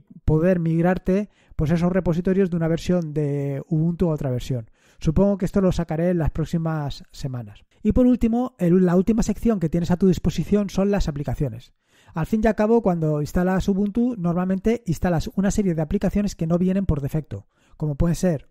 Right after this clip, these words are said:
en mi caso, por ejemplo, gimp, Inkscape, eh, Audacity, mm,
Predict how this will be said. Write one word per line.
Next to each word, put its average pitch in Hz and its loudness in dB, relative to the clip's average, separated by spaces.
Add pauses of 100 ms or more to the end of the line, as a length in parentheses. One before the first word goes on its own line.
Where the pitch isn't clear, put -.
en 139 -4
mi 135 -2
caso, 139 -4
por - -10
ejemplo, 143 -6
gimp, 202 2 (400)
Inkscape, 185 0 (420)
eh, 143 -8
Audacity, 180 -2 (540)
mm, 151 -20